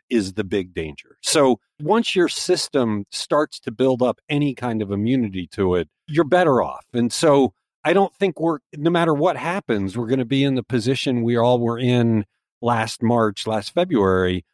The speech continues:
when a brand new virus to the human body was starting to go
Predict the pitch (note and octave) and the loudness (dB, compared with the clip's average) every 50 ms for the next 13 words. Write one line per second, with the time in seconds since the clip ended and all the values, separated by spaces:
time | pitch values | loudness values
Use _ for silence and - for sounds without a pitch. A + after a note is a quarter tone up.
0 | _ _ - A#2 B2 B2+ B2 B2 A#2 G2 A#2 A2+ A#2+ C#3 D3 D#3 D#3+ D#3 C3+ A#2 | _ _ -2 0 2 2 2 2 0 2 2 2 4 4 4 4 2 2 2 2
1 | A#2 A2 G#2 G#2+ G2 G#2+ A2 B2 C3 B2+ G#2 F#2+ F#2+ G2+ - - - - A#2+ G#2 | 2 2 2 2 0 0 0 0 0 0 0 0 -2 -2 -4 -8 -6 -4 -4 -4
2 | G#2 G#2 - - B2+ B2 B2 A#2+ A2+ A2 G#2 A2+ A#2 C3 C#3+ B2+ F#2+ F#2 F#2 F2+ | -4 -6 -4 0 0 2 2 2 0 -2 -2 -4 -4 -4 -4 -6 -6 -4 -6 -6
3 | F2 - _ _ _ _ - A2 A2+ - - - - A#2 A#2 A#2 A#2 A2+ G#2+ G2+ | -8 -10 _ _ _ _ -2 -2 -2 -2 -2 0 2 2 4 4 2 2 0 -2
4 | - A2 G2+ G#2+ A2+ A2+ G#2+ G#2 G#2+ G2+ | -6 -8 -4 0 0 2 2 0 0 -4